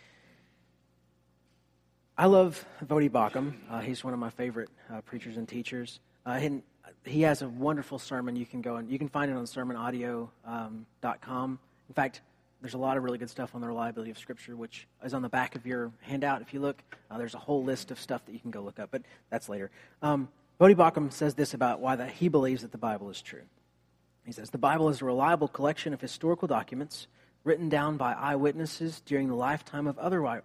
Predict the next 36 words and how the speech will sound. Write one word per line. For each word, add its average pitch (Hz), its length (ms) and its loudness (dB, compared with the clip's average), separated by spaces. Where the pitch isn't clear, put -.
eyewitnesses. 113 680 -8
They 127 80 0
report 135 340 -2
supernatural 160 720 -2
events 120 320 -6
that - 120 -12
took 160 200 -2
place 156 340 2
in 139 60 -6
fulfillment 147 500 -2
of 131 100 -6
specific - 600 -2
prophecies 135 640 -4
and 127 120 -6
claim 196 260 2
to - 100 -6
be 196 80 2
divine 143 560 2
rather 139 240 0
than 143 160 0
human 123 440 -4
in 127 100 -6
origin." 113 400 -6
Um, 120 260 -8
and 135 80 -4
he 151 60 0
uses, 175 560 4
uh, 120 220 -2
Second 139 360 -2
Peter 120 400 -4
as 127 160 -6
kind 127 200 -6
of 107 120 -8
the, 107 240 -10
the 117 60 -14
s-, - 120 -14